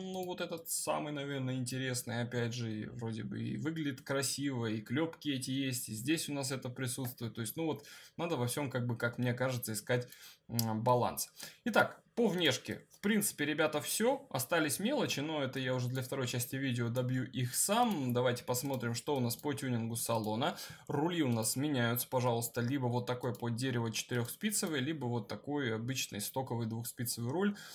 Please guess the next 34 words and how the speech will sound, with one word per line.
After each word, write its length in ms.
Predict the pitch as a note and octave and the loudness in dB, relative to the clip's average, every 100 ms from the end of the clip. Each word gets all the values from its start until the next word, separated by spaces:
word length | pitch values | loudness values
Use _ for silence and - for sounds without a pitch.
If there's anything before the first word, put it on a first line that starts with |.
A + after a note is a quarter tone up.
| - | -6
S 180 | C#3 - | 0 2
C 100 | D3+ | 6
I 100 | C3+ | 6
рули 220 | B2 C3+ C3 | 6 2 0
из 120 | A2+ | 0
дополнения 500 | A#2+ A#2 B2 F3 C#3+ | 0 0 0 2 0
у 40 | |
нас 160 | A2+ A2+ | 0 -2
без 160 | A#2 | -4
проблем, 800 | - A#2 A#2+ D3+ D3 A#2 A2+ A#2 | -2 0 0 0 0 -2 0 -2
м, 40 | G#2+ | -2
сюда 260 | - A#2 | -4 -4
также 360 | A2 B2+ C3 A#2+ | 0 0 2 0
прикручиваются, 840 | A#2 G#2+ B2 D#3+ - C3 A2+ - | -2 -4 -4 -4 -2 -2 -2 -2
ничего 340 | A2 G#2 B2 C#3 | -4 -2 -2 -2
там 140 | A2+ | -4
сложного 460 | A2 B2 B2 A#2+ A#2+ | -4 -2 0 2 2
нет. 260 | A2+ F#2+ - - - - | 0 -4 -8 -16 -16 -12
В 80 | D3+ | -2
этом 240 | F3+ C#3+ C3+ | 0 2 2
месте 360 | B2 - B2 | 2 2 2
у 240 | A2+ A2 A2+ | 2 2 0
нас 260 | A2+ G#2+ | 0 -2
фильтра 460 | - - A#2+ A#2 G#2+ | -4 -2 0 2 2
бочки 400 | A#2+ G#3 - F#3 | 2 0 0 -4
меняются, 640 | F3+ F3+ F3 E3+ E3 D#3 | -2 0 2 2 0 -2
здесь, 260 | B2 B2+ A#2+ | -2 0 0
как 200 | C3 B2 | -2 -4
я 40 | |
понимаю, 540 | A#2+ A#2+ A#2 A#2 A#2 A2+ | -2 0 0 0 0 0
у 60 | |
нас 160 | A2+ A2+ | -2 -2
меняются 440 | A#2+ A#2 A2+ G#2+ | 0 0 0 -2
зеркала. 640 | A#2 A#2+ B2 D#3+ F#3+ G#3+ | -2 -2 0 2 4 4